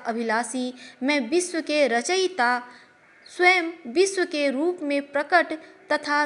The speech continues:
विश्व से सर्वथा परे विश्व को खिलौना बनाकर खेलने वाले, विश्व में आत्म रूप से व्याप्त अजन्मा, सर्वव्यापक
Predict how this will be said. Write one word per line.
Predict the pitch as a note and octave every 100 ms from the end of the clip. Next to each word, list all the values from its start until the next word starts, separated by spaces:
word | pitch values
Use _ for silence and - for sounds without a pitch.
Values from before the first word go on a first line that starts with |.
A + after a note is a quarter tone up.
| A#3+
विश्व | C4+ F#4+ - D4
से | C#4+ C4 C4
सर्वथा | - D4+ E4 C#4+ C#4+ A#3+
परे | A#3+ A#3 A#3
विश्व | G#3+ D4 D#4 C#4+
को | C4 B3+ -
खिलौना | B3 A#3 C4 E4
बनाकर | C4+ B3+ A#3+ A#3 A3+ A3
खेलने | - - A#3+ D4+ D#4
वाले, | A#3 A3 A3 A3+ - - -
विश्व | B3+ F4+ F4
में | D4 D4 C#4+ - -
आत्म | C#4 F#4+ E4+ C4+
रूप | B3+ C4+
से | C#4 C#4+ C4+
व्याप्त | G3 B3+ D#4 D#4 - -
अजन्मा, | B3 B3+ E4+ D4+ C#4+ C#4+
सर्वव्यापक | - E4+ E4+ A3+ A#3 A#3 B3 A#3+